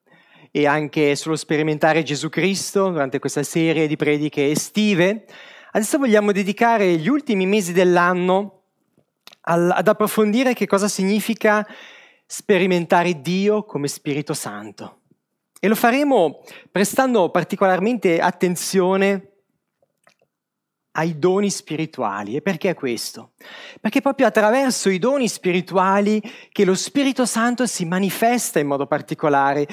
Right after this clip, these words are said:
nella nostra vita. Attraverso l'esercitazione, l'esercizio di questi doni spirituali che lo Spirito Santo si rivela e si mostra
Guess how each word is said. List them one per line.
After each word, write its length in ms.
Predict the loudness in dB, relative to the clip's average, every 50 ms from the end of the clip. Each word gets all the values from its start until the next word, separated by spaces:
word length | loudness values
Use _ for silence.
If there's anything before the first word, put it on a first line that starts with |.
| -10 -18 -10 -4
nella 200 | -2 -2 0 0
nostra 400 | -2 -2 -4 -4 -4 -4 -4 -4
vita. 480 | -4 -4 -6 -8 -10 -12 -14 -14 -16 _ _ _ _ _ _ -20 -20 -16 -8
Attraverso 480 | -6 -2 0 2 2 2 2 0 0 0
l'esercitazione, 1040 | 2 2 2 0 -2 -4 -4 -4 -4 -4 -4 -4 -4 -2 0 0 0 0 -2 -2 -4
l'esercizio 500 | -2 -2 -2 -2 -2 -4 -6 -6 -6 -6
di 80 | -6
questi 280 | -4 -6 -6 -6 -6 -4
doni 260 | -2 0 0 0 -2
spirituali 920 | -4 -6 -6 -4 -2 -2 -2 -4 -2 0 0 0 2 2 2 0 0 -2 -4 -8 -14 -20 -20 -20 -6
che 120 | -2 0 0
lo 80 | 0
Spirito 440 | -2 -4 -4 -4 -4 -2 -2 -2 -2
Santo 600 | -2 -2 -2 -2 -2 -4 -6 -6 -4 -2 -2 -2
si 220 | -2 -4 -4 -4
rivela 440 | -2 -2 0 0 2 2 2 2 2
e 40 | 0
si 180 | 0 -2 -4 -4
mostra 600 | -2 -2 -4 -4 -6 -6 -4 -2 -2 -2 -4